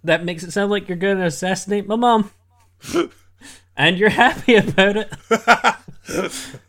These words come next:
Speaker 2: But yeah, uh, Tetris is Tetris, and when are we getting the Tetris movie?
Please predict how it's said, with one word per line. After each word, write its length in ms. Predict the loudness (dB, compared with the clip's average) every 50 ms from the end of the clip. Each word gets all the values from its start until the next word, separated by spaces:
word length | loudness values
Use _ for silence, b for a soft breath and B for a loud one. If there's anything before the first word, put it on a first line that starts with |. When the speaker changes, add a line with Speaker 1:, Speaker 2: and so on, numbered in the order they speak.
| _ _ _ _ _ _ _ _ _ _
Speaker 2:
But 80 | -4 0
yeah, 220 | 2 2 2 2 -2 _ _ _ -6
uh, 280 | -2 -2 0 0 -2
Tetris 400 | -4 -4 -6 -6 -6 -8 -10 -14
is 100 | -16 -12
Tetris, 580 | -10 -10 -10 -10 -12 -14 -14 -14 -14 -16 -18 -18 -12
and 600 | -10 -8 -8 -8 -8 -8 -10 -12 -14 -18 -20 -20 _ _ _ _ _ _ _ _ _ _ _ _ _ _ _ _ _ _ _ _ _ _ _
when 420 | -20 -12 -2 2 4 4 6 4
are 60 | 4 0
we 160 | 0 -2 -4
getting 540 | -2 0 0 0 0 0 -2 -4 -4 -4 -4
the 100 | -6 -8
Tetris 580 | -10 -8 -4 -4 -4 -4 -4 -8 -12 -14 -12 -12
movie? 500 | -10 -8 -8 -8 -8 -8 -8 -10 -10 -12